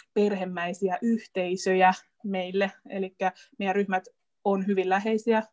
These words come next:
keskenään, ja me tehdään paljon muutakin treenien ulkopuolella, ja se auttaa taas sit siihen, että se,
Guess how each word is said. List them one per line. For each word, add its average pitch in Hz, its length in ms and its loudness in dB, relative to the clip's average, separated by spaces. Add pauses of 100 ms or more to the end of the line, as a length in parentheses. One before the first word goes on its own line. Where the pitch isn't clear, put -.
(260)
keskenään, 208 560 0 (440)
ja 196 260 4
me 190 140 0
tehdään 190 320 0
paljon 185 220 0
muutakin 185 440 -4 (300)
treenien 185 340 0
ulkopuolella, 185 640 2 (280)
ja 190 80 -2
se 240 120 2
auttaa 269 340 2
taas 190 200 0
sit 196 140 -4
siihen, 185 380 -2
että 170 220 -4
se, 185 200 2